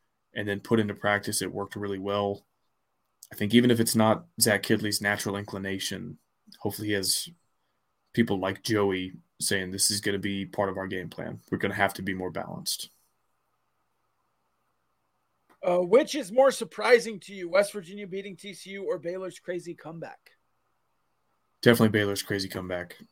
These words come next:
Speaker 2: Definitely Baylor's crazy comeback.
Speaker 1: I mean, Baylor started that game, I guess they were twelve-point dogs, and then when the Shape of News dropped, it moved to, like, eight and a half.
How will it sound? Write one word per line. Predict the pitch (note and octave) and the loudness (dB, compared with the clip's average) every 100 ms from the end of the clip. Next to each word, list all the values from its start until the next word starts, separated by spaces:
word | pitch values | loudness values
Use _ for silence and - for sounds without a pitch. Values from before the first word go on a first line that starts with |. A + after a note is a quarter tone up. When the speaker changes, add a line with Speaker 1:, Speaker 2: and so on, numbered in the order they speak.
| _ D#3 | _ -14
Speaker 2:
Definitely | - F#3+ E3+ F3+ F3 | 2 2 2 -8 -10
Baylor's | D3+ D3+ D3 C#3 | -8 -10 -10 -12
crazy | D#3 C#3 | -14 -14
comeback. | B2 A#2 C#2+ C2+ _ _ _ | -16 -20 -18 -20 _ _ _
Speaker 1:
I | C3 | 10
mean, | A#2+ | 10
Baylor | A2 C#3+ C#3+ | 12 12 12
started | - C3 B2+ A#2 | 10 10 10 12
that | A2+ G#2 | 10 8
game, | A2+ A2 A2 G#2+ G#2 G#2+ - _ _ _ _ _ | 4 2 4 2 0 -4 -10 _ _ _ _ _
I | A#2+ | 8
guess | C3+ | 10
they | C#3+ | 12
were | B2 | 10
twelve-point | A#2+ A#2+ A#2 A#2 G#2+ | 10 8 8 6 4
dogs, | G2+ G2+ G2+ G2 G2 | 4 4 4 2 0
and | G#2+ | 0
then | G#2 | 0
when | G2+ G2 - | -2 -6 -8
the | A2 | -4
Shape | - A#2 G#2+ | 4 6 6
of | |
News | G#2 G#2 | 0 -2
dropped, | A2 G2 G2+ | 0 0 -2
it | |
moved | G2+ G2+ | -6 -6
to, | G#2 | -4
like, | F#2+ F#2+ | -4 -2
eight | G#2 G#2 | 0 0
and | G#2+ | 0
a | |
half. | G#2 G2+ G#2+ - - | -2 0 -2 -4 -16